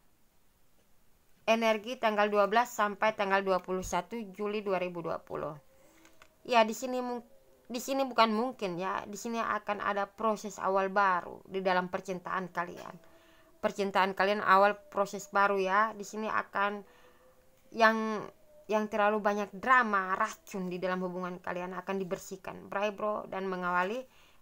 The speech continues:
proses awal baru di dalam hubungan kalian. Bila kalian dealing dengan elemen tanah, elemen air,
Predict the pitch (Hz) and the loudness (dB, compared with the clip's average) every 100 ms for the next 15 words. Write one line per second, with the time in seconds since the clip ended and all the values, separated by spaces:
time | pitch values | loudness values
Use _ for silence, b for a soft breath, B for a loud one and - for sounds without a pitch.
0 | _ 226 226 233 220 196 202 196 190 190 | _ -2 -2 -4 0 4 4 4 4 4
1 | 208 240 208 202 220 220 208 185 185 180 | 2 -4 -2 2 2 2 -2 -2 -4 -4
2 | 170 170 165 - b b b - 190 185 | -8 -10 -12 -16 b b b -4 0 2
3 | 185 185 185 190 196 196 208 202 185 180 | 2 -2 -2 0 0 0 0 0 -2 -4
4 | - 190 180 180 185 214 220 214 208 202 | -2 0 0 -2 2 4 6 4 2 2
5 | 196 190 185 - 185 190 | 0 0 -2 0 0 0